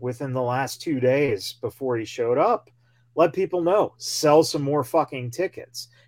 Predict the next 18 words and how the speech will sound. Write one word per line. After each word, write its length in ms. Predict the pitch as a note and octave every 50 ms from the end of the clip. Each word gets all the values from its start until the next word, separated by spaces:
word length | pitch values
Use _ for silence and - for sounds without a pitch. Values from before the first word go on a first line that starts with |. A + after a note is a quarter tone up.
| _ - -
Add 240 | - D3+ E3 E3 -
some 280 | - - D#3+ D#3 D3 B2+
seats. 460 | - - D#3+ E3+ G3 E3 - - -
For 160 | - C3+ A#2+ G#2+ -
God's 440 | - C3+ D3 D#3+ E3 D3+ A#2+ A2
sakes, 520 | - - D#3+ E3 E3+ D#3 B2+ A#2 - - - _ _ _ _ _ _ _ _ _ _ _ _ _ _ _ _ _ C#3
don't 240 | B2+ F#3 F#3+ G3+ -
just 280 | - G#3 E3+ - - -
bring 380 | - A#2+ B2+ D3 D#3+ E3+ E3+ E3
out 280 | E3+ F3+ G3 G3 - -
the 80 | C#3+
guy 560 | B2 A#2 A#2+ A2+ A2+ A2+ A#2 B2 C3 B2+ - - _ - _ - - - C#3+
because 360 | - E3 D#3 - F#3+ F3+ D#3+ G3
it's 300 | - D#3+ D#3+ D#3 - D3
not 520 | C#3 C#3 C#3 C#3+ D3+ E3 F3 E3+ - _
fucking 440 | - - D#3+ D3 C3+ - D3 C#3 C3+
getting 300 | B2+ C3+ C3 C3 C3 B2+ -
eyes 420 | - B2 C3 C3 C#3 C3+ A2+ B2+